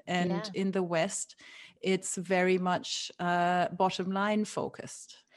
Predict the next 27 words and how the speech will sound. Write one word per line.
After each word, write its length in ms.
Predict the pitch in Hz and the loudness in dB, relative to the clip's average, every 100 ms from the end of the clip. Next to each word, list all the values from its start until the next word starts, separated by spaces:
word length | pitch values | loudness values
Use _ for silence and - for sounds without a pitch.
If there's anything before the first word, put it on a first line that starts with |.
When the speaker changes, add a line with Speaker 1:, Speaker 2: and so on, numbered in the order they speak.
| - - _ | -20 -20 _
Speaker 2:
Did 160 | 214 196 | -2 0
you 180 | 240 247 | 0 0
find 320 | - 247 247 | 2 2 2
that 120 | 240 | 2
you 160 | - 208 | 0 0
were, 140 | 202 | 0
were 260 | - 185 196 | -4 -4 -2
you 180 | 202 226 | 0 -2
working 440 | 254 - 247 208 | -4 -2 0 2
with 260 | 175 170 - | 0 -2 -6
clients 640 | - 180 175 165 - - | -6 -4 -4 -6 -8 -8
who 420 | 185 175 165 165 - | -6 -4 -2 -4 -4
were 300 | 170 170 156 | -4 -4 -4
expats, 680 | 170 - - 170 165 - - - | -6 -6 0 0 0 -4 -10 -4
um, 400 | 170 151 151 143 | -4 -2 -4 -8
let's 220 | - 165 - | -8 -8 -4
say 220 | 185 160 | -4 -4
from 380 | - 160 156 - | -4 -6 -6 -8
European 760 | - 165 160 - 196 202 202 196 | -6 -6 -6 -6 -4 -2 -2 -2
countries 680 | 214 202 - 202 196 190 | -4 -4 -2 -2 0 -2
coming 320 | - 190 165 160 | -4 -6 -6 -6
to 140 | - | -8
the 80 | - | -12
States, 460 | - 214 - - | -8 -4 -4 -4
or 80 | 175 | -6
was 260 | 165 165 160 | -4 -4 0
it, 380 | 156 151 - | 0 0 -4